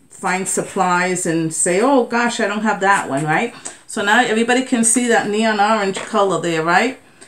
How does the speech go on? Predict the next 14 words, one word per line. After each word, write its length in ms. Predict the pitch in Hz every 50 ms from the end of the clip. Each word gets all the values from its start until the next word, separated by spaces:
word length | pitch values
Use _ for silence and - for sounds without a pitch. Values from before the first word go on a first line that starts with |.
| - - -
So 360 | - - - 196 190 196 190
what 140 | 185 196 190
I'm 140 | 190 202 196
gonna 240 | 202 196 202 202 196
do 180 | 247 277 294
is 220 | 285 277 269 - 233
I'm 140 | 214 208
gonna, 360 | 202 220 214 214 202 208 208 - -
uh, 220 | 185 185 185 185
first 560 | 185 - - 226 220 226 247 254 - - -
find 280 | - - 214 202 208 214
a 60 | 220
paper 240 | 220 220 190 - -
towel. 500 | - - 269 277 294 302 311 311 330 339